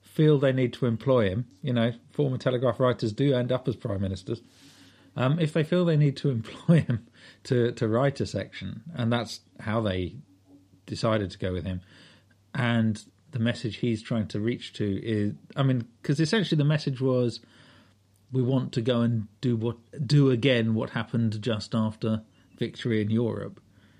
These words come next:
And the tone was respectful to that generation of people who read the Telegraph, then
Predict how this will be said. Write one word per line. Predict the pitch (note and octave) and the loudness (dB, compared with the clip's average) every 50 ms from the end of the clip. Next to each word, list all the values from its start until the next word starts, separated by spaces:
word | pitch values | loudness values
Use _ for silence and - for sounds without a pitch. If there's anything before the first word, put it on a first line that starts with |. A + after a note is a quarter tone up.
| _ _ _ _ _ _ _ _ _ _ _ _ - - | _ _ _ _ _ _ _ _ _ _ _ _ -6 -2
And | B2 A#2+ A#2 A#2 A#2 A2+ - - - - | 0 0 2 0 0 -2 -6 -10 -12 -10
the | C#3 - | -10 -10
tone | - - - C#3+ D3 C#3+ C3+ B2+ | -10 -4 0 2 2 2 2 2
was | B2 B2+ A#2+ A2 - - - _ _ _ _ _ _ _ _ _ _ _ _ _ _ _ _ _ _ _ _ _ - - - _ _ _ _ _ - | 2 0 0 0 -2 -6 -12 _ _ _ _ _ _ _ _ _ _ _ _ _ _ _ _ _ _ _ _ _ -20 -20 -20 _ _ _ _ _ -6
respectful | E3 C3+ - - - - F3 D#3 - - - - - A#2+ A2 G2+ | -6 -4 -4 -4 -4 -4 -6 -6 -6 -10 -18 -14 -10 -10 -8 -8
to | - - A2+ | -6 -6 -4
that | A2+ G#2+ F2+ | -4 -4 -4
generation | G2+ A#2+ A#2 G#2+ A2 A2 A#2+ C3+ C#3 B2+ G#2+ - - - G2+ G2+ B2+ C#3 - - - | -2 -2 0 0 0 0 2 2 0 0 -2 -4 -8 -8 -6 -6 -6 -6 -8 -8 -10
of | - G2+ G2+ G2 - _ | -8 -8 -8 -8 -12 _
people | - - F#2+ - G2+ | -10 -10 -10 -8 -6
who | G2+ G2 | -6 -4
read | G2 F#2+ F#2 | -4 -4 -4
the | G2 | -6
Telegraph, | G2 - B2 A#2+ A2+ F#2+ G2 F2+ F2+ G2+ - - _ _ _ _ - - _ _ _ _ _ _ - | -8 -6 -4 -4 -4 -6 -6 -8 -8 -8 -10 -12 _ _ _ _ -20 -20 _ _ _ _ _ _ -4
then | - C3 B2 B2 A#2+ B2 | -2 -2 0 0 -2 -6